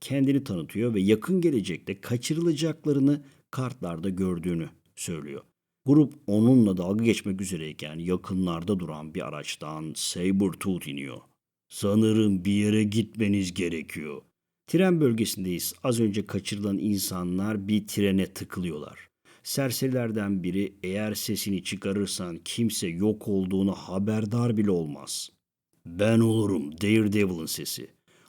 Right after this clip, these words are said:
Onları bırakacaksınız, bana cevap vereceksiniz ve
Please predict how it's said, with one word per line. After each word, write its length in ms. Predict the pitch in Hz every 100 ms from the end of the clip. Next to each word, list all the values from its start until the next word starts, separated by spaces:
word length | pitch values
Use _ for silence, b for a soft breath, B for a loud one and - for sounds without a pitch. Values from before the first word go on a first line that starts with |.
| b -
Onları 420 | 107 110 95 92
bırakacaksınız, 1080 | 87 82 90 87 85 - 76 69 76 - - _ _ _ -
bana 380 | 82 87 95 95
cevap 460 | 92 92 85 -
vereceksiniz 800 | 85 80 80 - 71 80 76 - _ _ -
ve 140 | 107